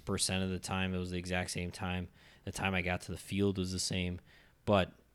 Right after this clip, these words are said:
the, the treatment that I did that day was different, or the,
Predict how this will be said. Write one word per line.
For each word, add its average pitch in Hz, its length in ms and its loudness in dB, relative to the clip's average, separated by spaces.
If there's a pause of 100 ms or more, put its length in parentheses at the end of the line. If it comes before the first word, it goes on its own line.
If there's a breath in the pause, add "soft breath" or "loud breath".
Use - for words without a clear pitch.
(920)
the, 90 600 0 (520)
the - 80 -4
treatment 98 440 2
that 87 120 0
I 85 80 2
did 87 200 -4
that 82 180 -2
day 82 160 -2
was - 120 -8
different, - 440 -10 (120)
or 87 500 0
the, 85 460 0